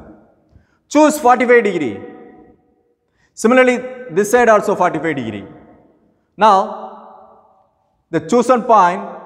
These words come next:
draw a line from the chosen point passing through the point C.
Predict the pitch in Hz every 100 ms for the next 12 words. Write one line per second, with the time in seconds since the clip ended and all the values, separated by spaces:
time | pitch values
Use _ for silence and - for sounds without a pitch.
0 | - - - _ _ 117 175 240 254 208
1 | 202 208 202 208 190 196 196 240 233 233
2 | 196 202 208 233 202 - 214 254 - 277
3 | 254 - 311 320 285 - - - - -
4 | - _ _ _ - 175 - 196 208 196
5 | - 208 131